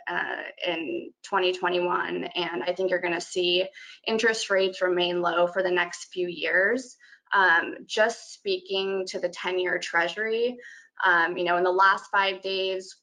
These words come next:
we've seen a bump in the, in the ten-year by fourteen bips. Um, in the last month, it's, we've seen an increase by twenty-six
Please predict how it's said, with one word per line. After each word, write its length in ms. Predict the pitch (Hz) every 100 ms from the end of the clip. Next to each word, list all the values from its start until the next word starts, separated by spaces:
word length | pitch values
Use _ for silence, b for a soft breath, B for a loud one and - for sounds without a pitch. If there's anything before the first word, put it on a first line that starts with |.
| _
we've 260 | 185 180
seen 360 | 180 - 196 190
a 60 | 180
bump 520 | 180 180 175 185 - -
in 180 | 180 180
the, 220 | 180 170 - -
in 100 | 180
the 80 | 180
ten-year 540 | - 185 180 180 180
by 200 | 180 180 -
fourteen 600 | 185 180 - 214 214 208
bips. 560 | 202 202 202 - - - B B B -
Um, 340 | 185 175 170 -
in 100 | 185
the 80 | 180
last 360 | 175 185 190 -
month, 420 | 190 196 202 240 - -
it's, 440 | 180 185 - - -
we've 140 | 190
seen 160 | 185 190
an 80 | 185
increase 500 | 180 180 - 185 180
by 100 | 180
twenty-six 800 | 180 - 185 185 180 - 185 -